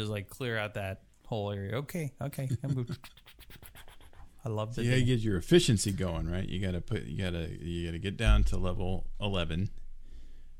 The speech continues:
Speaker 2: 'cause that's optimal diamond
Speaker 1: Oh,
Speaker 2: area.
Speaker 1: oh, you, oh, you were much more advanced than
Speaker 2: At
Speaker 1: me.
Speaker 2: Y, Y equals eleven.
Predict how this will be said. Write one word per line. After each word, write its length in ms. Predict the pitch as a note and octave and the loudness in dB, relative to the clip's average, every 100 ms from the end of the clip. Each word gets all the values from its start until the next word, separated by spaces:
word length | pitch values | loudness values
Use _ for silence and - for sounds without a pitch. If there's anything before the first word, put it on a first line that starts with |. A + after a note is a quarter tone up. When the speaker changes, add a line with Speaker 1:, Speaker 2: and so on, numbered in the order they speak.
| - | -12
Speaker 2:
'cause 140 | - A2 | -12 -8
that's 240 | E2 - - - - - - - - | -8 -10 -14 -18 -20 -20 -20 -12 -2
optimal 680 | G#2 - G2+ F#2 F2 F2 E2+ - - - - G2 | -2 0 0 0 0 0 -2 -6 -16 -14 -10 -4
diamond 520 | F2+ F2 D#2+ D#2+ E2 - - - - | 0 0 0 -2 -4 -10 -20 -12 -6
Speaker 1:
Oh, 180 | A#2 A2 | -2 -2
Speaker 2:
area. 260 | D2 D2 A#2+ | -2 -4 -2
Speaker 1:
oh, 100 | A#2+ | -2
you, 240 | A2 A#2 | -4 -4
oh, 140 | C#3 | -4
you 180 | A#2 C3+ | -2 -2
were 160 | G3+ A2 | -2 -2
much 320 | A2 A2 - | -2 -4 -4
more 120 | G#2+ | -4
advanced 360 | G2 A#2 - - | -2 -2 -2 -2
than 120 | G#2+ | -2
Speaker 2:
At 100 | A2 | 0
Speaker 1:
me. 60 | G2 | 0
Speaker 2:
Y, 440 | F#2 F#2+ G2 F#2 - - | 0 0 0 0 -2 -4
Y 240 | F#2+ F#2 | -2 -2
equals 480 | F#2 F2 F2+ E2 - - | -2 -2 -4 -6 -10 -8
eleven. 380 | F2+ E2 D#2 | -6 -4 -6